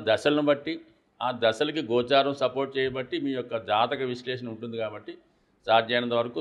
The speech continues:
తెలిసిన వారికి, బాగా సబ్జెక్ట్లో అనుభవం ఉన్న వాళ్ళకి మీ యొక్క జన్మజాతకాన్ని కూడా చూపించుకొని, అందులో ఉన్నప్పుడు మీరు ఖచ్చితంగా కొంత ప్రయత్నం చేసి, లేదా విదేశం కోసం వెళ్తాం, జన్మజాతకంలో లేనప్పుడు గోచారంలో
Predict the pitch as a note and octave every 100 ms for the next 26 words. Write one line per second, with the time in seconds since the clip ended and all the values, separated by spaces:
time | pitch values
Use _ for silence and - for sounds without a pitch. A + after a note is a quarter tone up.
0 | - A#2+ A#2+ C3+ C3+ C3 C3 F3 E3+ A#2
1 | A#2 B2 B2 - _ _ _ _ _ G#2+
2 | G#2 C3 C3 C3+ B2 - G#2 A2 B2 A#2+
3 | B2 A#2+ A#2+ C3+ B2 B2+ - _ _ _
4 | A2+ A#2+ A#2+ - F#2 E2 - - F#2 F#2
5 | A#2 A#2 B2 A#2+ A#2+ B2 A#2 A2+ B2+ -
6 | A2 A#2+ A2 A#2+ E3+ - - - C#3 G#3
7 | A3 F3+ F3 F3+ G3 E3 D#3+ A3 D3 C#3
8 | D#3+ E3 D#3 C#3+ C#3 C3+ B2 C3 C#3 C3
9 | B2+ - C#3+ D3 C#3 C3+ C#3+ C#3+ C#3 C#3
10 | D#3 A#2+ A#2 - _ _ _ _ _ C3+
11 | D3+ D#3 D#3+ D#3+ D3+ D3+ D#3 D3 D3 D3
12 | C3 B2+ A2 A#2 A2+ C#3 C#3+ D#3+ D#3+